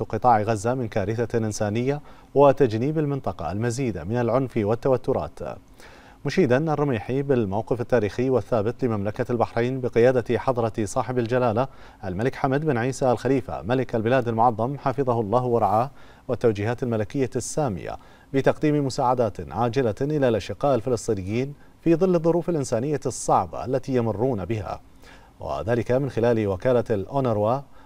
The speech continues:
والتأكيد على ضرورة فتح ممرات إنسانية عاجلة لإدخال المساعدات الطبية والإغاثية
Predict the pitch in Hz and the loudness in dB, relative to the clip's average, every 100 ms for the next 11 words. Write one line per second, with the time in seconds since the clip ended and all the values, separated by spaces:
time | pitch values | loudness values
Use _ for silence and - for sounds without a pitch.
0 | - 104 - 110 175 160 80 71 71 55 | -10 -2 2 2 2 0 0 -4 -6 -6
1 | 98 135 127 123 123 123 139 120 107 110 | 0 2 2 0 -2 -4 -4 -2 0 -2
2 | 123 135 123 113 101 135 - 127 107 104 | 0 -2 -2 -2 -2 -2 -2 2 2 2
3 | 123 123 - - - - 78 - 139 127 | 0 0 -4 -18 -20 -14 -12 -6 0 2
4 | 120 113 110 127 147 147 - 110 131 151 | 0 2 4 4 2 -2 -2 -2 0 0
5 | 131 139 127 82 107 147 131 120 143 135 | 0 0 0 0 2 4 4 0 0 -2